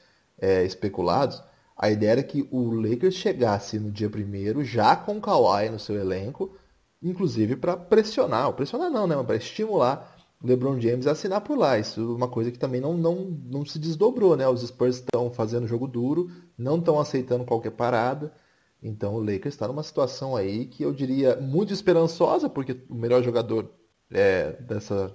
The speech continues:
desse século tá disposto a ir pra lá, aparentemente. No entanto, s-,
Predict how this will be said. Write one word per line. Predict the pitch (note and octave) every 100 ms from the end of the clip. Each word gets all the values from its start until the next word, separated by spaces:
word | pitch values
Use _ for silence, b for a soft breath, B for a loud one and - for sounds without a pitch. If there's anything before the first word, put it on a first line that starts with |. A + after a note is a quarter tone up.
| -
desse | G#2 G2+ -
século | G#2 - G#2+ - F#2+ - b b b b -
tá | A2
disposto | - - B2+ - -
a | B2
ir |
pra | A#2+ G#2+
lá, | G2
aparentemente. | F2 A#2+ A#2+ A#2+ A#2+ A#2+ - - _ _ _ _
No | C#3+
entanto, | B3 - C#3 C3+ B3 -
s-, | B2+ -